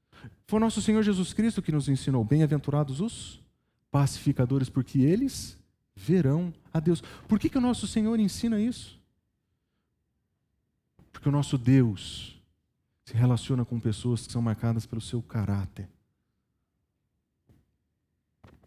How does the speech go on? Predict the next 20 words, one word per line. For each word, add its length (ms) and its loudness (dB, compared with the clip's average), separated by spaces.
Pureza, 640 4
pacificação, 840 -2
ela 160 4
é 80 4
amável. 580 0
A 60 -18
sabedoria 880 2
que 180 -6
vem 220 -2
do 120 -4
céu, 440 -4
no 120 2
modo 340 2
como 160 -2
ela 100 0
se 120 -4
relaciona 420 0
com 220 -4
outras 260 -4
pessoas, 680 -4